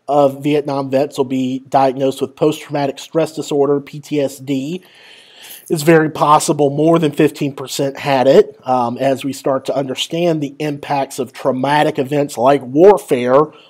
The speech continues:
on human beings and our brains and how we think and how we react to stuff. Um, and we see that the vets, some of them face hostility. Uh, there are stories of, of vets being spit on as they come home.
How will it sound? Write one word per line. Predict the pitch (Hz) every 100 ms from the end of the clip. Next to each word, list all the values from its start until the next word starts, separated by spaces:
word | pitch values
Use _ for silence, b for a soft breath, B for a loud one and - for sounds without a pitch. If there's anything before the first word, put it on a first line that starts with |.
| b
on | 139 170 170 156
human | 139 170 160 151
beings | 135 139 139 135
and | 127
our | 123
brains | 123 131 160 156 156 147
and | 131
how | 143 139
we | 127
think | 120 - 156 156
and | 135
how | 143
we | 139 123
react | 120 143 160 -
to |
stuff. | 151 - 143 135 135 b b b b b
Um, | 120 123 123 127 127 b b b b _
and | 139 139 143
we | 143 156
see | - 175 175
that | 170 165 165 160
the | 131
vets, | 131 160 180 -
some | - 185
of | 208
them | 208
face | 208 208 208
hostility. | 196 190 - 202 190 185 196 190 b b b
Uh, | 127 135
there | 139 156
are |
stories | 151 - 294 269 202
of, | 175 -
of | 156 127
vets | 120 160 156 151
being | 165 139
spit | - - - 151 156
on | 147 139 143
as | 147 139
they | 143
come | 139 151 143
home. | 151 143 139 139 139